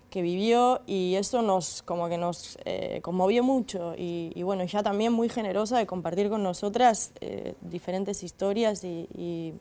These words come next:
y situaciones. Después, dos años después, ahí con Sol decidimos que capaz estaba bueno hacer una película sobre Karina.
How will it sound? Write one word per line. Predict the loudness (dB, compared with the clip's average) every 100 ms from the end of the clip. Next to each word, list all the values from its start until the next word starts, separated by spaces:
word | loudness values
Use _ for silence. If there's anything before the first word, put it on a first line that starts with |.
| -14
y | -14
situaciones. | -8 -6 -4 -4 -4 -8 -16 -20 -20 -20 -20 -10
Después, | -6 -4 2 0 4
dos | 2 4
años | 2 2
después, | 0 2 2 4
ahí | 4 2
con | 2 0
Sol | 2 2 0
decidimos | -2 0 0 0 -2
que | -4 -2 0 0 -4
capaz | -8 -6
estaba | -6 -2 0
bueno | 0 -2
hacer | -4
una | -4
película | -4 -4 -2 -2
sobre | -4 -4 -2
Karina. | -2 0 0 -2